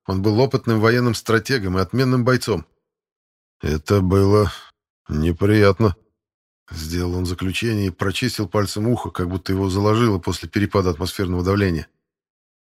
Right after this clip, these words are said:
«И очень странно. Впервые за почти сотню лет я не почувствовал рядом свою сущность.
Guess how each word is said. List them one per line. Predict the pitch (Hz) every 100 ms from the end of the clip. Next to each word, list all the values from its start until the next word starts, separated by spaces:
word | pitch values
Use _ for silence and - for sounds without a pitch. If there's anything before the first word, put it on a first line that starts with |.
| _
«И | 73
очень | 73 82 98 113 104 90 71 -
странно. | - - - 107 90 101 - _ _ _ _ _ _ _ _ _
Впервые | - - 76 82 98 98
за | 85 87
почти | 92 87 104
сотню | 90 107 92 98
лет | 98 101
я | 98
не | 95
почувствовал | 90 98 101 98 - 90 95
рядом | 95 90
свою | - 92 90
сущность. | - 95 - - - -